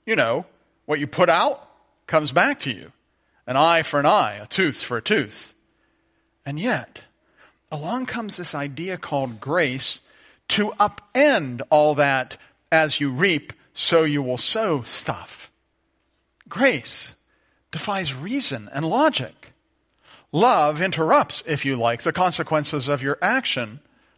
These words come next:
which in my case is very good news indeed, because I've done a lot of stupid stuff. I'd be in big trouble if karma was going to be my final judge. I'm holding out for grace.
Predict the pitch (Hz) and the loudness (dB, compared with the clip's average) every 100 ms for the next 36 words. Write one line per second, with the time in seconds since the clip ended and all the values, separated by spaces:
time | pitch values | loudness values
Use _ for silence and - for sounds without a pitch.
0 | _ - 170 160 - 151 127 240 254 123 | _ 0 2 2 0 -2 0 -2 0 -2
1 | 123 - 135 123 127 277 330 175 240 190 | -2 -4 -6 -6 -6 -6 -6 -4 -4 -2
2 | 208 190 151 135 247 180 143 147 - - | -4 -2 -2 -2 0 0 0 -4 -12 -18
3 | - 135 127 - 208 220 156 165 165 131 | -8 -4 -4 -4 -6 -6 -6 -6 -6 -6
4 | 110 143 156 156 - - 151 - 147 - | -8 -10 -10 -8 -8 -8 -12 -12 -6 -4
5 | - - 101 - - - _ _ _ _ | -4 -6 -12 -12 -18 -20 _ _ _ _
6 | _ _ _ _ _ _ _ _ - 143 | _ _ _ _ _ _ _ _ -10 -6
7 | 139 170 160 165 - 233 143 95 _ _ | 0 0 2 0 2 0 0 -8 _ _
8 | _ _ _ _ _ - 139 - - 190 | _ _ _ _ _ -8 -8 -6 0 2
9 | 190 143 95 - _ _ _ _ - 147 | 4 2 -2 -8 _ _ _ _ -4 -2
10 | - 139 131 147 123 127 110 107 - 131 | 0 0 -2 -4 -4 -4 -4 -10 -6 -4
11 | 123 - 127 117 110 113 98 107 - - | -2 -2 -4 -4 -4 -6 -6 -14 -16 -18
12 | _ _ _ _ _ _ _ _ _ _ | _ _ _ _ _ _ _ _ _ _
13 | _ _ 120 117 135 127 127 120 - 113 | _ _ -10 -4 -2 0 0 -2 -6 -8
14 | 120 113 - - - | -6 -6 -8 -12 -12